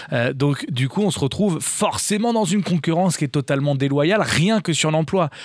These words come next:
Donc, automatiquement, les gros, euh, les, les gros a-, a-, agriculteurs,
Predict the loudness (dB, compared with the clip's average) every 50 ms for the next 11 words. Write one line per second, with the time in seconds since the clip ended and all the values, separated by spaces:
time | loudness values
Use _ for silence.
0 | -8 -4 -4 0 0 0 0 0 0 2 2 0 0 -2 -2 0 0 0 2 2
1 | 2 2 0 0 -2 -2 0 0 0 0 0 0 0 0 0 0 0 -2 -2 -2
2 | -4 -4 -4 -2 -2 -2 -2 -2 -2 -2 -2 0 0 0 0 0 0 -2 -4 -2
3 | -2 -2 -2 -2 -2 -2 -2 -2 -2 0 0 0 0 0